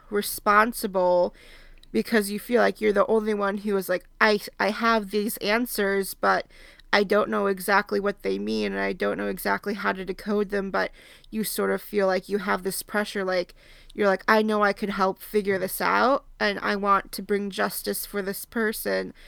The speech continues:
but bringing justice for this person means bringing down this, you know, potentially this company that you have held in high regards, and,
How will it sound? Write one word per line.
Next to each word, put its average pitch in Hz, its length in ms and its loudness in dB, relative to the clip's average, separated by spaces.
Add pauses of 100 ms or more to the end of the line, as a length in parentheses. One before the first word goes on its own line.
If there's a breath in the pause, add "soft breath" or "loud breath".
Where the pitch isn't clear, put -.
(300 loud breath)
but 202 180 0
bringing 214 320 0
justice 214 340 -4
for 202 120 -6
this 190 180 -8
person 208 440 -4
means 185 300 -8
bringing 208 360 -2
down 196 280 2
this, 196 340 -4
you 202 120 -4
know, 190 280 -8 (640 soft breath)
potentially 220 400 2
this 190 200 -4
company 226 400 -2
that 190 180 -2
you 202 180 -2
have 190 120 -4
held 190 260 -2
in 185 100 -4
high 196 260 -2
regards, 190 760 0
and, 190 300 -10